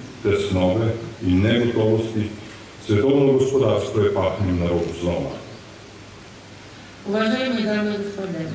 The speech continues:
Speaker 2: мир, ради которого угасли молодые жизни тех, о ком мы вспоминаем сегодня, коренным образом изменился. Свободный и открытый образ жизни, которого мы добились, пройдя сквозь войны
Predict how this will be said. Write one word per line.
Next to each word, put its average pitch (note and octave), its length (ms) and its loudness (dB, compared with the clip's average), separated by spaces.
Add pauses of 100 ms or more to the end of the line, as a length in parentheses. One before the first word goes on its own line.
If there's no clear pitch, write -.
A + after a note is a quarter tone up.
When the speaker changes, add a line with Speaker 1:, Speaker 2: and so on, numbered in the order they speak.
(280)
Speaker 2:
мир, D#4 280 2 (120)
ради G3 280 -2
которого G3+ 440 -4 (220)
угасли G#3+ 460 -4
молодые F3 500 0
жизни F#3 380 -2 (100)
тех, G#3+ 200 -2
о E3 140 -6
ком G3 100 -4
мы F#3 160 -6
вспоминаем F3 560 -4 (100)
сегодня, F3 420 -4 (480)
коренным A#3 500 2
образом G3 300 2 (100)
изменился. F3+ 600 -4 (760)
Свободный G#3+ 500 0
и G#3+ 60 2
открытый G#3+ 540 0
образ G3+ 440 0
жизни, D3 320 -4 (260)
которого F#3+ 500 0
мы G3+ 80 2
добились, G#3 520 -2 (100)
пройдя E3 340 0
сквозь F3 440 -4
войны G3 320 2